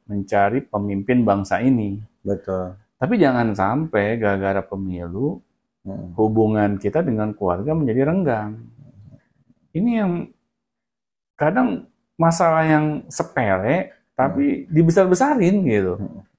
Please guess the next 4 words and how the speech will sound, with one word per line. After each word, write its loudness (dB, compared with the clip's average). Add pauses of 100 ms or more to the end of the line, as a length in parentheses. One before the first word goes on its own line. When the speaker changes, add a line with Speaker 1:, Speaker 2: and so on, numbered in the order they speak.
(720)
Speaker 1:
Kita 2
terlalu 4 (960)
terbawa 4
euforia. 2